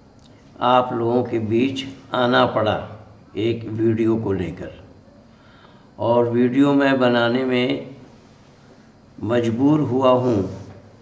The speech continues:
विशेषकर संपूर्ण भारतवासियों को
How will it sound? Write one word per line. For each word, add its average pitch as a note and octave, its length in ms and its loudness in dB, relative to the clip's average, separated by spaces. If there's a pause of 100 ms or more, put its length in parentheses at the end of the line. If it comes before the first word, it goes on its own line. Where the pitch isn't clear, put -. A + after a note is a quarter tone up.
(720)
विशेषकर D3 720 0
संपूर्ण C3+ 680 -2
भारतवासियों A#2 960 2
को G2+ 400 -6